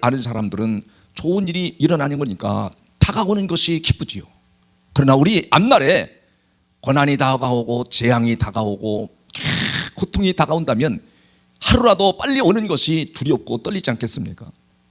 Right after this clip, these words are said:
예수님이 그 앞날을 다 보신 거예요. 여러분, 세상에 어느 신도 이 앞날을 예측하고 보는 사람은 없잖아요. 우리 앞날이 어떻게 될지를 저-, 우리도 모르잖아요.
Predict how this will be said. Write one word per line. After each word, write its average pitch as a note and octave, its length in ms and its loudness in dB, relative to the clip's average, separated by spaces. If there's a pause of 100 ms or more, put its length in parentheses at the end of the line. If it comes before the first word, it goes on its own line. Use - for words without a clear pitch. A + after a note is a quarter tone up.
(200)
예수님이 F#3+ 560 0
그 F3 400 0
앞날을 F3 460 4
다 D#3 140 -2
보신 E3 240 -2
거예요. C#3+ 160 -4 (320)
여러분, F#3+ 340 2
세상에 G3 440 4
어느 G#3+ 200 6
신도 G3 580 0 (300)
이 F#3+ 220 4
앞날을 F3+ 720 2 (200)
예측하고 E3 500 2
보는 C#3 240 -2
사람은 A#2+ 320 -2
없잖아요. F2 380 -8
우리 D#3+ 280 0
앞날이 G#3+ 360 2
어떻게 F#3+ 260 0
될지를 G3 400 -2
저-, - 160 -2
우리도 D#3+ 300 0
모르잖아요. A#2+ 420 2